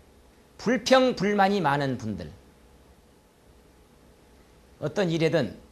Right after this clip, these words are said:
문제의식이 있어야 발전이 있는 것 아니겠습니까? 사 번을 선호하신 일곱 분, 그분들에게 우리 조직을 뭔가 혁신시키고 개선할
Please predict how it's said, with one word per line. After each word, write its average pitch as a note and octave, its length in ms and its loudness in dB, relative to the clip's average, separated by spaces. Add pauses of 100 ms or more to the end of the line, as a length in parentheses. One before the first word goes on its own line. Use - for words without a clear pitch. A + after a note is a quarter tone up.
(300)
문제의식이 A3+ 960 2
있어야 F3 300 0
발전이 D#3+ 340 -4
있는 D3+ 240 -2
것 C3 120 -6
아니겠습니까? A2 680 -6 (1080)
사 G3+ 360 0
번을 F#3 280 0
선호하신 F3 760 0 (600)
일곱 A3 400 8
분, A#2 180 -4 (560)
그분들에게 F#3+ 800 6
우리 G3 320 4
조직을 C#4 520 0
뭔가 G3+ 420 4
혁신시키고 G#3+ 960 0 (760)
개선할 F#3 580 0